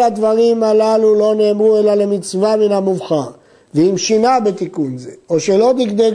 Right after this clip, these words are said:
בתגים, וכתב האותיות כולם כתקנן, או שקרב את השיטים, או הרחיקם, או האריך בהם, או קצרם, הואיל ולא הדביק אות לאות,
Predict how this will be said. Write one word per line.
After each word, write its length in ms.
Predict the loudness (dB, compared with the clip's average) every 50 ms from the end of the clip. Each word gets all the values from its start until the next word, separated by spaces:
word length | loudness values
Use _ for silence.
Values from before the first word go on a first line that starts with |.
| -2 -2
בתגים, 600 | -4 -4 -2 -2 -4 -2 0 0 0 0 -2 -4
וכתב 520 | -6 -6 -4 -4 -4 -2 0 0 0 0 0
האותיות 500 | 0 0 0 -2 0 -2 0 0 0 -4 -4
כולם 320 | -2 0 0 2 0 0 -2 -2
כתקנן, 600 | -4 -4 -4 -4 -8 -4 -2 0 0 0 -2 -4 -6 -12 -20 -20 -20 -20 _ _ -2
או 160 | 0 0 0
שקרב 400 | -2 -2 0 2 2 2 2 2
את 160 | 0 -2 -2
השיטים, 680 | -4 -6 -4 -4 -6 -6 -2 0 2 2 2 0 -2 -4 -4
או 120 | -2 0
הרחיקם, 720 | 0 0 -2 -4 -6 -6 -4 -2 -2 0 0 0 -2 -2 -4 -4
או 120 | -2 0
האריך 400 | 2 2 4 4 2 2 0 -2
בהם, 340 | -4 -2 -2 -2 -2 -4 -4
או 120 | -6 -6 -4
קצרם, 560 | -4 -8 -8 -6 -2 0 0 2 0 -2 -4 -6 -12 -20 _ _ _ _ _ _ _ -2
הואיל 380 | 0 2 2 4 4 2 2 2
ולא 260 | 2 2 2 2 2
הדביק 440 | 0 0 -2 -4 -4 -4 -4 -4 -6 -6 -2
אות 240 | -2 -2 -2 -4 -4
לאות, 500 | -2 0 2 2 2 0 0 -2 -4